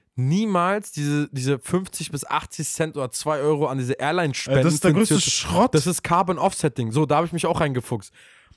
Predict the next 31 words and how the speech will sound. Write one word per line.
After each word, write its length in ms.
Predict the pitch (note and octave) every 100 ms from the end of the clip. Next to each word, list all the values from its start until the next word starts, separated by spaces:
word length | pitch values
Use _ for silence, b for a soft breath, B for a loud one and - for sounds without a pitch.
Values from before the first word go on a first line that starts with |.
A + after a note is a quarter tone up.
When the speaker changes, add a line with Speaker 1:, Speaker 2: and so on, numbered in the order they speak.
| b b
Speaker 1:
Unternehmen 800 | D#3+ - D#3+ D#3 G#3 G3+ A#3 C4+ _ b b
suchen 360 | - D#3 F3+ F#3
sich 260 | D#3 C3+ - _ _ _ _ _ _ _ _ _ -
Eigentümer 540 | D#3+ A#3 A#3 - G3+
von 280 | - D#3 B2+
Waldgrundstücken 960 | D#3+ A3 - D3+ - - D3 E3 G#3+ -
und 120 | D3
bezahlen 420 | C#3+ - E3 E3+
denen 200 | E3 C#3+
Geld, 360 | C3 F3 E3+ - _
damit 320 | - C#3 D3+
sie 100 | -
ihren 260 | C#3+ C3+ A#2
Wald 240 | B2+ - D3+
nicht 200 | C3 -
abholzen, 540 | - B2 A#2+ - D3
was 160 | C3+ -
sie 100 | -
eh 120 | D#3+
nicht 260 | F#3 D#3+ -
machen 280 | A#2 A2 G#2+
würden, 380 | A2+ A2+ D3 G3 b b b
und 140 | - B2+
benutzen 460 | C#3 D3+ - C#3
diese 300 | C3 F3+ G3
Zahlung 680 | - E3 E3 D#3 D#3+ G3 G#3+ _ _
Speaker 2:
Als 260 | C3 A#2+ -
Speaker 1:
als 240 | C3+ C#3+
Speaker 2:
Spende? 80 | F3
Speaker 1:
Bilanzfälschung, 1200 | E3+ C3 D3+ G#3+ B3+ - - - C#3 C#3 - E3
Speaker 2:
So. 80 | A3